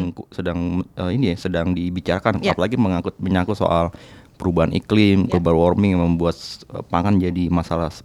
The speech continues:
Speaker 2: pelik-, yang serius juga. Terus
Speaker 1: Hmm.
Speaker 2: juga soal, eh, menarik juga karena akhirnya film ini dengan gagasan cerita seperti itu jadi kayak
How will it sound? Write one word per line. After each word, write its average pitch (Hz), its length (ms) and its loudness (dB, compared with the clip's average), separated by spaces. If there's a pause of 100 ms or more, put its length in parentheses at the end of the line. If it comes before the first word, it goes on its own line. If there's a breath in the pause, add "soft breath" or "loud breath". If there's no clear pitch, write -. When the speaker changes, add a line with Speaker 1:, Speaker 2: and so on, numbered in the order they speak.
Speaker 2:
pelik-, - 320 -6 (340)
yang 90 140 -2
serius 92 320 0
juga. 95 320 2
Terus 101 160 -4
Speaker 1:
Hmm. 90 80 -4
Speaker 2:
juga 87 160 -2
soal, 85 320 0 (760 soft breath)
eh, 92 420 -4 (680)
menarik 113 340 0
juga 160 240 2
karena 110 260 0
akhirnya 123 400 2
film 107 300 -2
ini 113 300 2 (140)
dengan 101 260 0
gagasan 95 320 0
cerita 95 240 -2
seperti 95 400 0
itu 143 140 0
jadi 98 180 2
kayak 90 340 2